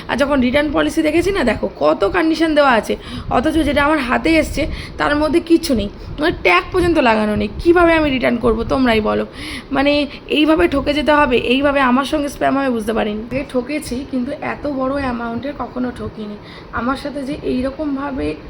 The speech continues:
এমনভাবে ঠকে যাব বা এরকম একটা কিছু হবে, really মানে আমার ধারণার বাইরে ছিল। আর সত্যি কথা বলতে কি, হয়তো আমারও ভুল হয়েছে, আমি কোনো রকম রিভিউ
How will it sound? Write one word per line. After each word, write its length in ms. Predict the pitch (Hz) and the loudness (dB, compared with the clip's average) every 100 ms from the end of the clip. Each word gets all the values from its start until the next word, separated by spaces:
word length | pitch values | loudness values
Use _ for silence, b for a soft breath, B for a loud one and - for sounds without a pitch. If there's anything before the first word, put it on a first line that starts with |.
| - - | -16 -10
এমনভাবে 540 | 240 247 311 302 311 302 | -4 -2 0 -2 -4 -4
ঠকে 220 | 269 269 | -6 -4
যাব 340 | 254 233 208 220 | -4 -4 -6 -8
বা 100 | 240 247 | -8 -8
এরকম 340 | 269 247 262 294 | -6 -4 -4 -6
একটা 160 | - | -8
কিছু 280 | 254 262 269 | -8 -8 -6
হবে, 200 | 254 226 262 B B B B 220 | -6 -6 -8 B B B B -8
really 380 | 247 254 254 277 | -2 -2 -2 -4
মানে 160 | 262 240 | -2 -2
আমার 320 | 240 226 240 | -4 -4 -6
ধারণার 420 | 202 208 214 226 | -6 -6 -6 -6
বাইরে 300 | 214 202 202 196 | -6 -8 -8 -10
ছিল। 160 | 214 98 - B B B 214 | -12 -12 -14 B B B -10
আর 60 | |
সত্যি 300 | 214 262 - 262 | -6 -6 -4 -4
কথা 180 | 262 | -4
বলতে 280 | 262 262 262 | -2 -4 -4
কি, 100 | 240 | -8
হয়তো 320 | 262 240 233 | -6 -6 -4
আমারও 320 | 254 247 277 277 | -2 -2 -2 -2
ভুল 240 | 240 254 | -4 -2
হয়েছে, 260 | 240 220 - | -2 -4 -8
আমি 280 | 269 262 262 - | -6 -4 -6 -8
কোনো 300 | 254 254 254 | -6 -4 -2
রকম 560 | 262 254 - - 277 233 - B B B 226 | -2 -4 -8 -6 -4 -6 -8 B B B -6
রিভিউ 420 | 240 240 262 269 | -4 -2 0 0